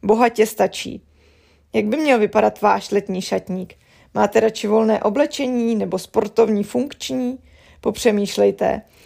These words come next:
a zbavte se kousků, které vám nevyhovují. Dokupujte už jen takové modely, ve kterých se cítíte skvěle. Vyhazování v del- jde v létě snadněji. Myslím, že k tomu přispívá dobrá termika.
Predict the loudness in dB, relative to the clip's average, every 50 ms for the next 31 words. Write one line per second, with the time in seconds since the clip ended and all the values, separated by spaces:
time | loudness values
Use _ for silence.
0 | _ _ _ -4 -4 -2 2 2 0 0 0 -2 0 0 0 0 2 2 2 2
1 | 2 -2 -10 -8 -6 -4 -4 -4 -6 -8 _ _ _ _ 0 2 4 4 6 4
2 | 4 2 0 0 -2 -2 -2 -2 -2 -4 -6 -6 -8 -10 -10 -12 _ _ _ _
3 | _ _ _ _ -2 -2 -2 -2 -2 -6 -4 -2 -2 0 2 2 0 0 0 -2
4 | -2 -2 -2 0 -2 -4 -2 0 2 2 2 2 2 2 4 4 4 4 2 0
5 | -2 -6 _ _ _ _ 0 0 0 0 2 2 2 2 2 -2 -6 -8 -6 -6
6 | -6 -6 -6 -8 -8 -6 -6 -6 -6 -10 -10 -6 -6 -4 -4 -4 -6 -8 _ _
7 | _ _ _ _ _ _ _ _ _ _ _ _ _ _ _ _ _ _ -2 0
8 | 2 2 2 2 2 2 2 2 2 0 0 2 4 4 4 4 2 -2 -6 _
9 | _ _ _ _ -4 -2 2 4 4 2 4 4 4 4 4 4 2 -2 -6 -4
10 | -2 0 0 0 0 -2 -4 -4 -6 -8 -12 _ _ _ _ _ _ _ _ _
11 | _ _ -6 -6 -6 -2 -2 -2 0 0 -2 -2 -2 -2 -2 -2 -2 -2 -4 -8
12 | -8 -6 -4 0 2 2 2 2 2 2 2 4 2 2 2 0 -2 0 0 0
13 | -2 -2 -2 -4 -4 -6 -8